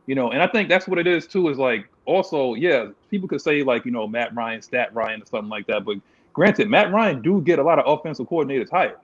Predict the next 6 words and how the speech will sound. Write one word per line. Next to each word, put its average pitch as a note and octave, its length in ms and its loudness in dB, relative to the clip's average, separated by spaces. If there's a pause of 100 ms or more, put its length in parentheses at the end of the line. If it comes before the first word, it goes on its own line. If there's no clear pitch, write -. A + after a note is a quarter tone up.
(760)
That's F3+ 180 0
what F#3+ 100 2
he E3+ 80 0
does, - 400 2 (240)
you B2+ 100 -8
know, B2 300 -4